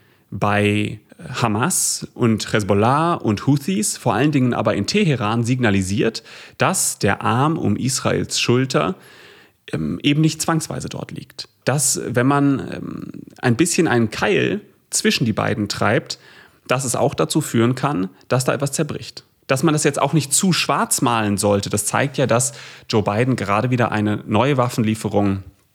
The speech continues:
in Höhe von, ich glaube, rund einer Milliarde U-S-Dollar bereitstellt für Israel. Aber es sind eben gerade auch die politischen Symbole, die man in die Welt sendet. Es sind eben die Zeichen, die man in die Welt sendet.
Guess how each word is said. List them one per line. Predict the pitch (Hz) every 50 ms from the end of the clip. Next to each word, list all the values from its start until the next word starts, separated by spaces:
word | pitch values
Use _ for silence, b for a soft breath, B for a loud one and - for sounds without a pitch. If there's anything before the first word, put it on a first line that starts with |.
| _ _ _ _ - -
in | - 131 95
Höhe | 98 107 113
von, | 110 - 104 98 98
ich | 98 92 - -
glaube, | - - - 117
rund | 107 - 113 110 -
einer | 113 113 113 110
Milliarde | 110 110 101 104 107 104 113 113 110
U-S-Dollar | 95 95 104 - - 139 131 - - 123 123 120 120 120 B B B B B B B B
bereitstellt | - 120 107 110 117 143 143 - - - 117 117
für | - - -
Israel. | 120 120 117 - - - - 110 117 117 113 113 B B B B B B B
Aber | - 117 120 147 160 165 -
es | - 127 -
sind | - 151 185 180 - -
eben | 135 143 147 135
gerade | 127 123 107 113 117 120 143 156 - -
auch | 127 139 -
die | - - 131
politischen | 127 - 127 120 147 160 - 180 156 - - 143 127
Symbole, | 110 107 120 113 107 104 92 104 120 135 160 175 170
die | 139 131 139
man | 147 147 139
in | - 139
die | 147 151 135
Welt | 123 117 117 107 -
sendet. | - - - - - -
Es | 101 -
sind | - 123 127
eben | 131 139 131
die | 123 113 107
Zeichen, | - - - 127 120 139 160 - 160
die | 143 143
man | 135 139 139
in | 139
die | 139 143
Welt | 127 110 107 107 -
sendet. | - - - - - - -